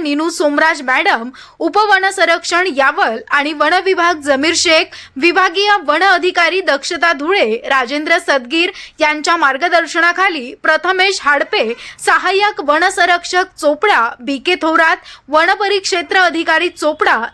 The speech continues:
यांच्या प्रमुख उपस्थितीमध्ये करण्यात आली आहे. या कारवाईत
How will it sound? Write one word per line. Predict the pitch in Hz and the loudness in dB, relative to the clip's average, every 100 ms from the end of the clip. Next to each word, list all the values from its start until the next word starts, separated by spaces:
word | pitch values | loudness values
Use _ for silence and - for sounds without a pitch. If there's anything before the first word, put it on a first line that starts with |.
| 285 | -2
यांच्या | 277 262 330 | -2 0 -2
प्रमुख | 330 269 330 349 | 0 -2 -2 -4
उपस्थितीमध्ये | 302 320 311 339 370 370 254 349 | 0 0 0 -2 2 2 0 -2
करण्यात | 339 247 247 240 | -2 -2 -4 -4
आली | 247 254 | -4 0
आहे. | 254 233 269 226 _ _ - | -2 0 -2 -4 _ _ -4
या | 262 | -2
कारवाईत | 247 247 247 339 311 | 0 -2 2 0 0